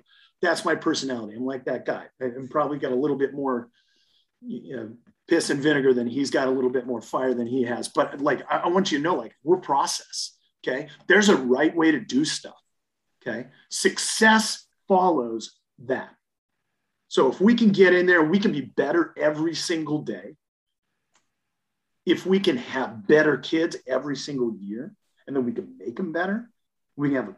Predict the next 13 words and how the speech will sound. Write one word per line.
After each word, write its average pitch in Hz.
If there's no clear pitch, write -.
tighter 151
connection 135
with 135
our 110
alumni, 117
and 143
we 156
can 175
start -
building 143
out 139
a 101
vision 113